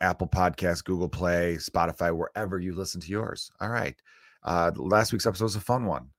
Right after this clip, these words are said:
It's, it's gonna have some, some dumb shit, and, um,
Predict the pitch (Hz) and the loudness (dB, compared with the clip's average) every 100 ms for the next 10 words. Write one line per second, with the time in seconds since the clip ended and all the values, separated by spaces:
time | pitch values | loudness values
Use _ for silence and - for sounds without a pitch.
0 | - 80 - - 85 90 - - 107 110 | -14 -10 -8 -4 -4 -4 -4 0 2 4
1 | 110 98 101 90 90 87 98 87 - 90 | 2 0 -4 -4 -2 2 2 2 4 4
2 | 80 - 87 90 87 82 80 78 | 4 -2 0 0 2 2 2 0